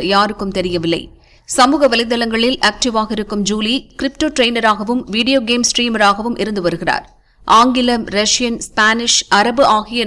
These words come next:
நான்கு மொழிகளிலும் சரளமாக பேசக்கூடியவர். கசகஸ்தான், கிர்கிஸ்தான், உஸ்பெகிஸ்தான், அஜர்பைஜான் என பல நாடுகளுக்கு துரோவுடன் பயணம் செய்ததை தனது சமூக வலைதளங்களில் பதிவிட்டு வந்துள்ளார். இதுவே துரோவின் அடுத்தடுத்த நகர்வுகளை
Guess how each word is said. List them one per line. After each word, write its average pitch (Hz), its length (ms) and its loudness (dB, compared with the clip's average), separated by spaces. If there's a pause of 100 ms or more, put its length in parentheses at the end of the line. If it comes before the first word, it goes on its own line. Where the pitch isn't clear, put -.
நான்கு 247 320 0
மொழிகளிலும் 214 580 -4
சரளமாக 220 640 0
பேசக்கூடியவர். 175 720 -4 (520)
கசகஸ்தான், 262 640 0 (120)
கிர்கிஸ்தான், 233 580 -2 (100)
உஸ்பெகிஸ்தான், 233 640 -2 (120)
அஜர்பைஜான் 226 640 0
என 214 200 -2
பல 247 240 -2
நாடுகளுக்கு 220 560 -2 (140)
துரோவுடன் 226 520 -2
பயணம் 262 360 -2
செய்ததை 190 320 -4 (460)
தனது 269 240 2 (100)
சமூக 302 360 4
வலைதளங்களில் 226 680 -2
பதிவிட்டு 196 360 -2
வந்துள்ளார். 165 400 -2 (440)
இதுவே 285 300 2 (140)
துரோவின் 269 400 4
அடுத்தடுத்த 247 500 -2
நகர்வுகளை 220 500 -2